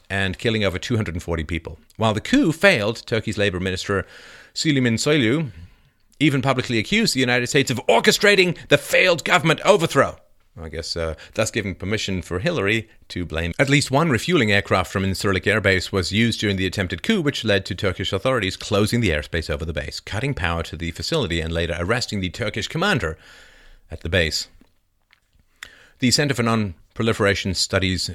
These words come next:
Director Jeffrey Lewis said, "Does it seem like a good idea to station American nuclear weapons at an airbase commanded by someone who may have just helped bomb his own country's parliament?" The weapons at Incirlik are stored in vaults in the floor of the protective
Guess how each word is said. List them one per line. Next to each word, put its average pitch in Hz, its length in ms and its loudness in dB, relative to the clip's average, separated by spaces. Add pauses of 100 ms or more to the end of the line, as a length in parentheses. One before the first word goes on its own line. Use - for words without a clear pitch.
Director 92 460 0
Jeffrey 101 320 -2
Lewis 139 300 0
said, 92 300 0 (720)
"Does - 100 -6
it - 100 -8
seem 247 200 2
like 226 180 2
a 220 40 -4
good 220 180 -2
idea 95 400 0
to 104 160 -6
station 123 720 -2
American 110 540 0
nuclear 117 300 0
weapons 98 400 -2
at 104 80 0
an 98 200 -2
airbase 98 580 0
commanded 101 500 -2
by 92 300 0 (480)
someone 117 380 0
who 113 100 2
may 107 160 4
have 104 100 2
just 110 220 -2
helped 98 400 -4
bomb 101 380 2 (200)
his 101 180 0
own 107 200 2
country's 104 400 -2
parliament?" 90 560 -6 (1300)
The 175 80 0
weapons 220 460 0
at 170 200 2
Incirlik 165 420 0
are 269 160 2
stored 165 380 2
in 131 140 2
vaults 151 500 2
in 131 220 -2
the 147 80 -2
floor 147 340 2
of 127 120 -2
the 117 160 0
protective 123 600 0